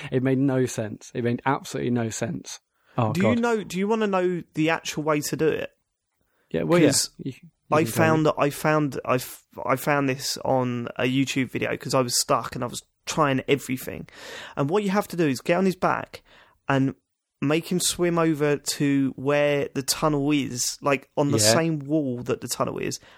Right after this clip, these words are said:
Speaker 2: and
Speaker 1: I
Speaker 2: then
Speaker 1: was doing that.
Speaker 2: point towards that wall.
Speaker 1: Yeah, I did that a
Speaker 2: Did you
Speaker 1: billion times.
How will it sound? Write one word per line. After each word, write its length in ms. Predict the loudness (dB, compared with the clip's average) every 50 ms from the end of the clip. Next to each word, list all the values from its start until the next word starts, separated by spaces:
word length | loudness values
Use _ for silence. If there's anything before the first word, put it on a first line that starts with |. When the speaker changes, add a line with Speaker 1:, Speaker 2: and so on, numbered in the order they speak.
| -20 _ _
Speaker 2:
and 80 | -2 0
Speaker 1:
I 20 |
Speaker 2:
then 100 | 2 2
Speaker 1:
was 100 | 2 0
doing 120 | 2 2 2
that. 40 | 2
Speaker 2:
point 360 | 2 0 0 0 -6 -10 -10 -10 -10
towards 680 | -6 -2 -2 -2 -2 0 2 2 4 4 2 0 -2 0
that 180 | 0 0 0 0
wall. 320 | 0 0 0 0 -2 -4 -4 -6 -6 -8 _ _ -20 _ _ _ _ _ _ _ _ _ _ _ _ _ -2
Speaker 1:
Yeah, 180 | 0 2 2 2
I 80 | 2
did 180 | 4 2 2 2
that 140 | 2 0 2
a 20 |
Speaker 2:
Did 60 | 2 2
you 60 | 4
Speaker 1:
billion 160 | 2 2 0
times. 400 | 0 -2 -4 -4 -4 -6 -10 -16